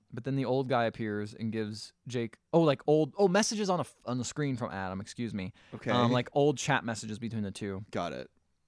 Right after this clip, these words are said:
Speaker 1: And he's like, "Why is this here?" But then the old guy appears and is like, "Adam was the biggest fan of Hell World. He loved it more than anyone else. In fact, he made this with his own two hands." And it's a puzzle box.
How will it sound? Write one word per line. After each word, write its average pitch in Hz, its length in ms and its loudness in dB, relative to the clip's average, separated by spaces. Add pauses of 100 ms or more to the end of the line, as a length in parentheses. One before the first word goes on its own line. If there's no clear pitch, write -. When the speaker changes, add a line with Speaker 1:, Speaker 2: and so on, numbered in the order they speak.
(380)
Speaker 1:
And 120 80 -4
he's 104 80 -8
like, 101 100 -12
"Why 117 160 -6
is 165 80 -6
this 147 140 -10
here?" 120 340 -6 (260)
But 127 120 -6
then 127 80 0
the 123 60 2
old 190 160 2
guy 113 100 2
appears 92 340 -6
and 98 100 -8
is 104 80 -10
like, 92 220 -8 (380)
"Adam 156 600 4
was 101 440 2
the 98 100 -2
biggest 117 580 -2
fan 104 380 -2
of 95 100 -4
Hell 98 360 0
World. 92 340 -6
He 123 140 -4
loved 151 260 -2
it 156 100 2
more 147 240 2
than 131 80 -2
anyone 139 320 0
else. 147 440 -4
In 127 80 -2
fact, 139 300 -2
he 160 100 0
made 156 340 -2
this - 480 0 (1120)
with 113 100 -4
his 131 160 0
own 151 220 2
two 156 220 4
hands." 120 500 0
And 104 80 -8
it's - 100 -12
a - 20 -20
puzzle 151 280 -8
box. - 420 -20